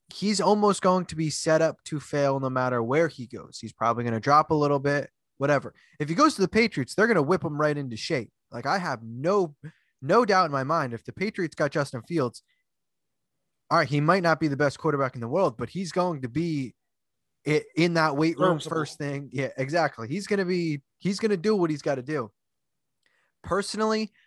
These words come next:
Speaker 1: I can't sit here and act like an expert and say I've seen every single Justin Fields throw and I can break down his tape and whatever. All I can say about him is I know he's tough as nails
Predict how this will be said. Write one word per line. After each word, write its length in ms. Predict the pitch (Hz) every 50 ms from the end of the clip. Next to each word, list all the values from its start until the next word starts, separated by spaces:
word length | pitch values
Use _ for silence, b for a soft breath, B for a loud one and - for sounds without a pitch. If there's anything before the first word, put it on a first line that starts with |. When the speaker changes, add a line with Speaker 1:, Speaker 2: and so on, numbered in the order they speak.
| b b _ -
Speaker 1:
I 140 | 147 185 208
can't 320 | - - 226 214 196 -
sit 280 | - - - 180 160 -
here 320 | - 156 143 139 135 135
and 200 | - - 131 120 -
act 300 | 117 127 147 - - -
like 180 | 160 151 -
an 80 | 147 135
expert 460 | 131 123 - - - - 127 123 - -
and 100 | 120 117
say 200 | - - 127 123
I've 140 | 117 107 -
seen 200 | - 123 117 - -
every 240 | 143 147 147 175 175
single 300 | - - 165 160 156 143
Justin 420 | 127 - 135 131 - - 135 123 - -
Fields 380 | 131 131 123 123 113 - - -
throw 440 | 127 127 120 120 117 117 117 117 b b b b b b b b b
and 120 | 131 131 127
I 60 | 123
can 180 | - 135 117 110
break 320 | 113 127 139 156 147 -
down 240 | - 143 135 135 131
his 220 | 131 131 123 -
tape 400 | - - 139 120 120 120 117 - _ _ _ _ _ _
and 100 | - 120
whatever. 460 | 123 123 120 117 113 104 104 - - - _ _ _ _ _ _ _ _ _ _ _ _ _ _ _ _ -
All 260 | 156 175 202 208 190
I 80 | 190
can 160 | - - 170 156
say 180 | - 170 160
about 320 | 151 139 143 139 135 135 131
him 140 | 131 131
is 260 | 127 127 123 120 - - _ _ _ _
I 120 | - 143 147
know 200 | 156 151 147 147
he's 360 | 139 - 139 120 110 - - -
tough 300 | - - 170 196 - 196
as 160 | 185 156 143
nails 520 | 143 131 127 123 123 120 127 131 - -